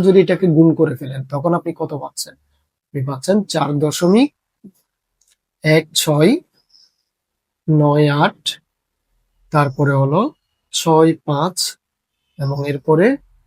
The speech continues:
চার চার ছয়। এটা আপনি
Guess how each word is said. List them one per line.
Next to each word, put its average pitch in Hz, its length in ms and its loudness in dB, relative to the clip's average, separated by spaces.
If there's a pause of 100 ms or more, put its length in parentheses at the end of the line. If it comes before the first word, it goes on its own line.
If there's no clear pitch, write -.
(120)
চার 156 280 0 (380)
চার 156 240 0 (1300)
ছয়। 165 280 0 (180)
এটা 143 180 -2
আপনি 156 120 -2